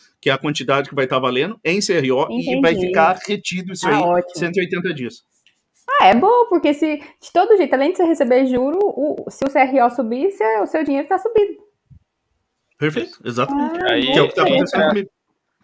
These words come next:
Speaker 3: entra justamente aquela questão de se as criptomoedas são moedas ou não.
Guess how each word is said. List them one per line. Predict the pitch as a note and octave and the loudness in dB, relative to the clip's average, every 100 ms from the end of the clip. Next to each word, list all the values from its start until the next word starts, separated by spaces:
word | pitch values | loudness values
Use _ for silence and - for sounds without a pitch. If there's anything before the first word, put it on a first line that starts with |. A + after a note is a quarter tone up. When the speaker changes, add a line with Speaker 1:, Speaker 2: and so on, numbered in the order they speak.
| _ - | _ -8
Speaker 3:
entra | C3+ C#3+ D3+ | -6 -4 -6
justamente | C#3+ - C#3+ C3 B2+ C#3+ - - | -6 -4 -4 -4 -8 -8 -10 -8
aquela | D3 - C3 | -8 -6 -8
questão | - C#3 - C3 B2 C3 | -6 -10 -8 -8 -8 -10
de | A#2 B2 B2 A#2+ A2+ G#2+ G#2 G2+ | -14 -12 -8 -8 -8 -10 -12 -14
se | G2 - | -12 -10
as | A2 | -10
criptomoedas | C3+ - - C3 B2 B2+ A#2+ - | -10 -12 -8 -4 -2 -2 -4 -6
são | - C#3+ D#3+ | -4 -4 -2
moedas | C3+ A#2+ A#2+ B2+ C3+ C3 | -4 -2 -2 -4 -8 -10
ou | D#3+ | -10
não. | D#3 A2+ | -10 -10